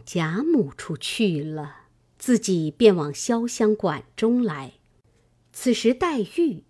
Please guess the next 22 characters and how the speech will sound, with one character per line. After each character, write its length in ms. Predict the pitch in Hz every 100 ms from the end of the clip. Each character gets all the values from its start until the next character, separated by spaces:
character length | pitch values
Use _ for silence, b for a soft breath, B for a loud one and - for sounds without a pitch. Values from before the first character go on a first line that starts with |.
| _
已 260 | 180 170 185
好 400 | - - 147 143
了 160 | 147 151
大 360 | 220 180 151 -
半， 260 | 160 156 - _ _ _ _ _ _
见 220 | - 339 214
香 320 | - 359 381
菱 440 | 254 170 156 247
也 240 | 302 196 175
进 380 | - 247 190
园 400 | 143 151 147 165
来 300 | 170 143 147 -
住， 280 | 226 143 - _ _
自 240 | - 220 139
是 180 | -
欢 400 | 139 - 214 214
喜。 360 | 208 - 165 - _ _ _ _ _ _
香 340 | - - 302 320
菱 380 | 214 147 165 208
因 240 | 208 180 180
笑 360 | - 208 147 -
道 360 | 170 143 -